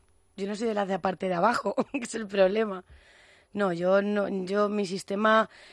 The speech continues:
eh, es un sistema a cambio de productivo, pero, eh, todo el mundo trabaja. En mi casa, eh,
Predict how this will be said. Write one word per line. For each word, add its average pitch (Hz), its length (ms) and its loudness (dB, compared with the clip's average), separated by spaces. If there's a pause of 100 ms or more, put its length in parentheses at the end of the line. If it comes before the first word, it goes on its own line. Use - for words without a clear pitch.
(120)
eh, 208 380 0
es 190 240 -2
un 208 80 -2
sistema 202 340 -2
a 185 60 -2
cambio 185 240 0
de 208 60 -2
productivo, 185 580 -4
pero, 170 400 -8 (480)
eh, 165 420 -10
todo 196 180 -2
el 190 40 -6
mundo 202 220 -4
trabaja. 196 600 2 (300)
En 190 140 -6
mi 190 100 -8
casa, 247 380 2 (180)
eh, 185 640 -4